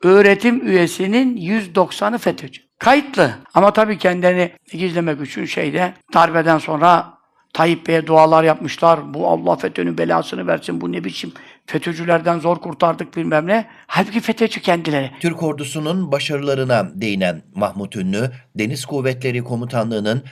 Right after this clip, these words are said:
Speaker 2: A B D ve nato'yu Doğu Akdeniz'de istemiyoruz açıklamasına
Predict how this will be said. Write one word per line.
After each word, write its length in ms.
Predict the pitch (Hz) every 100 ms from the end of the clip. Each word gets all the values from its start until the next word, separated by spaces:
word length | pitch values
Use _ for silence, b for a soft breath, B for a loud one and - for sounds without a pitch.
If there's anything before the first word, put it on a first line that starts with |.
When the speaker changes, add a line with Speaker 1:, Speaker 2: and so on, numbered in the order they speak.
| B
Speaker 2:
A 240 | - 101
B 160 | 113 123
D 180 | 151 147
ve 220 | 135 107
nato'yu 560 | 110 - 131 104 127 139 B -
Doğu 180 | 101 165
Akdeniz'de 760 | 165 127 139 127 120 143 135
istemiyoruz 640 | - - 185 175 139 139
açıklamasına 840 | 127 123 127 123 123 120 120 156 -